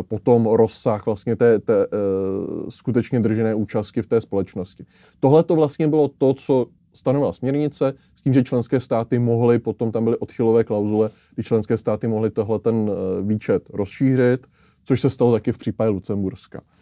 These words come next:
A právě dneska se budeme bavit o tom, eh, případu předběžné otázky právě z Lucemburska, kdy Lucembursko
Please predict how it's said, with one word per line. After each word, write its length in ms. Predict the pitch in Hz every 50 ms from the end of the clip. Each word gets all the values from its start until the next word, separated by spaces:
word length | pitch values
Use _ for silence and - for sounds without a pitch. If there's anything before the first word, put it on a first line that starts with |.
| _ _ _ _ - - _ -
A 400 | 104 110 107 107 104 101 101 107 - _
právě 280 | - 127 147 131 135
dneska 380 | 139 131 123 - - - 143 139
se 140 | - - 135
budeme 260 | 127 131 123 127 127
bavit 260 | 127 127 123 127 120 -
o 80 | - 123
tom, 380 | - - 139 131 127 127 117
eh, 360 | 98 87 101 101 98 98 - - _ _ _ _ _
případu 1120 | - - - 131 117 - _ _ _ - 120 123 127 127 127 127 127 127 127 123 123 123 123 117 - - - - - _ _ _ _
předběžné 420 | - - 135 117 127 131 135 147 135
otázky 540 | 127 113 - 120 120 123 127 - - -
právě 280 | 127 - 123 135 143 131
z 40 | 104
Lucemburska, 720 | 104 98 - - 131 143 143 147 - - - 147 135 135 - _ _ _ _
kdy 80 | - 127
Lucembursko 800 | 120 120 120 - 139 135 135 139 131 - - - 139 113 95